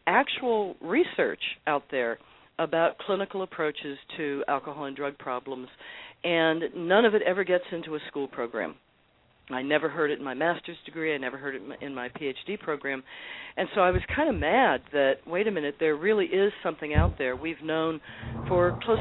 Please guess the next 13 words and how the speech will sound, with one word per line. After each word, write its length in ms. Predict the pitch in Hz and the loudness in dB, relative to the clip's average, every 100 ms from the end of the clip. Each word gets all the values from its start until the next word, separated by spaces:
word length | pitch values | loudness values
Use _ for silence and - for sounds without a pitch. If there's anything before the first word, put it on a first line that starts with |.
| - | 0
to 220 | 196 - | -4 2
thirty 240 | 202 208 | 4 4
years 440 | 202 175 220 262 254 180 | 0 2 4 4 2 -2
now 280 | 131 113 117 | -2 -2 0
what 200 | 160 180 - | 4 4 2
actually 520 | 156 160 - 170 151 | -2 -2 -4 -4 -6
helps 320 | - 175 165 - - | -4 -4 -4 -10 -14
people 220 | 156 143 135 - | -10 -10 -6 -4
change, 480 | 202 196 160 123 117 - - - - 127 - - | -2 -2 -4 -6 -8 -10 -12 -16 -14 -14 -12 -8
um, 420 | 147 135 135 123 | -4 -4 -4 -4
drug 180 | 160 151 | 0 2
and 80 | 147 | 2
alcohol, 720 | 139 143 135 139 120 123 - | -2 -2 -6 -4 -4 -4 -10